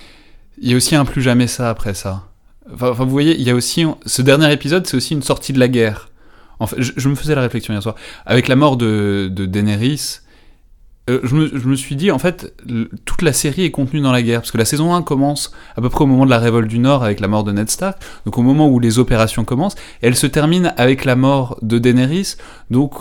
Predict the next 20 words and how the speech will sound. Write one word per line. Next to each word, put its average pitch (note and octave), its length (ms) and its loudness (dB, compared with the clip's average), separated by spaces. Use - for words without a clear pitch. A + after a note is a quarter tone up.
et A#2+ 100 4
au A#2 100 4
moment A#2+ 280 4
où B2+ 160 2
son G#2 260 -2
armée A2 380 2
est A#2 80 2
démantelée, G#2+ 640 -2
euh, G#2+ 180 0
par G#2 180 0
la G#2 100 0
force A2+ 280 -4
des A2+ 80 -4
choses. A2+ 180 -4
Donc, B2 140 2
comment C3 180 2
dire, C3+ 180 -2
ça, A#2+ 260 0
ça A#2 200 -4
rassemble, D#3+ 680 0